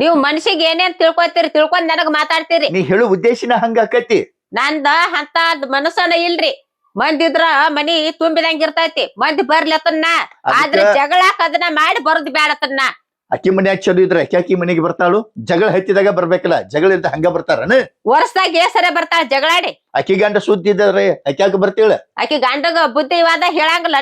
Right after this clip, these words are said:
Speaker 1: ನೀವ?
Speaker 2: ಹೇಳಿ ಹೇಳಿ ಸಾಕಾಗೈತಿ, ಇನ್ನು ಬರ್ಲಿ ಅವ. ಇನ್ನು
Speaker 1: ಹೇಳಿ
Speaker 2: ಬರ್ತಕ್ಕ.
Speaker 1: ಸಾಕಾಗೈತಿ. ನೀವರ ಏನ್ ಮಾಡ್ತೀರಿ? ಮೊದಲ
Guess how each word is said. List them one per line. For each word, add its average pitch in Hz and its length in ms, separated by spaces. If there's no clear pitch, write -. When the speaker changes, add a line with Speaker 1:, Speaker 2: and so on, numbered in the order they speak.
Speaker 1:
ನೀವ? 508 120
Speaker 2:
ಹೇಳಿ 165 260
ಹೇಳಿ 202 200
ಸಾಕಾಗೈತಿ, 180 560
ಇನ್ನು 165 220
ಬರ್ಲಿ 214 320
ಅವ. 196 180
ಇನ್ನು 269 140
Speaker 1:
ಹೇಳಿ 320 200
Speaker 2:
ಬರ್ತಕ್ಕ. - 240
Speaker 1:
ಸಾಕಾಗೈತಿ. 302 480
ನೀವರ 311 260
ಏನ್ 294 160
ಮಾಡ್ತೀರಿ? 262 400
ಮೊದಲ 277 300